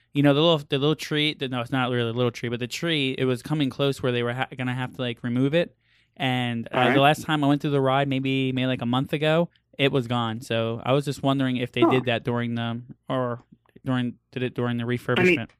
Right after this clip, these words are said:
Speaker 2: it would make sense because, like, like I said, they, they had to clean it up anyway. So
Speaker 1: Yep.
Speaker 2: I mean, if ever you had a reason. But, um, the, the big, the, the thing for me, one of my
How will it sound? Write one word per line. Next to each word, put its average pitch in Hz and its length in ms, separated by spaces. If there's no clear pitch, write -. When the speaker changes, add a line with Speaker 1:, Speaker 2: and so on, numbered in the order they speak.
Speaker 2:
it 202 160
would 208 140
make 170 220
sense 160 340
because, 135 260
like, 131 180
like 139 220
I - 100
said, 123 120
they, 127 260
they 127 100
had 143 160
to 131 60
clean 147 240
it 135 80
up 123 100
anyway. 120 400
So 123 80
Speaker 1:
Yep. 113 80
Speaker 2:
I 117 60
mean, 113 100
if 113 100
ever 123 200
you 120 120
had 120 140
a 113 40
reason. 117 360
But, 127 280
um, 127 220
the, 139 220
the 131 120
big, 156 300
the, 156 120
the 147 160
thing 214 220
for 170 120
me, 160 140
one 151 100
of 160 60
my 160 140